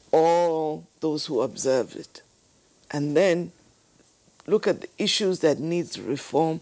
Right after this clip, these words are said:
or amendments of the Electoral Act, and begin early enough to amend those laws in time for earlier elections, because some other elections come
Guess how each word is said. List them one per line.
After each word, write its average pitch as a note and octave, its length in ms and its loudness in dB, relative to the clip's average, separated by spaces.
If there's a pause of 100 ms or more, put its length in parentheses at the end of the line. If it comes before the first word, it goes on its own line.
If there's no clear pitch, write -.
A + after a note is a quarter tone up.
(260)
or D3 220 2
amendments C#3 760 -2
of - 180 -12
the A2 240 -8
Electoral G#2+ 500 -2 (120)
Act, - 340 -8 (340)
and D#3 240 0
begin F3 520 2 (140)
early E3 300 4
enough C#3 360 -4 (280)
to D#3+ 100 0
amend C#3+ 500 -4
those - 360 -4 (180)
laws A2 340 -2 (640)
in D#3 220 4
time F#3 500 0
for - 640 -2 (180)
earlier D#3+ 360 6
elections, C#3 720 -2 (240)
because C#3 280 0
some D3+ 200 -2
other C#3+ 160 2
elections B2 580 0
come B2 280 -6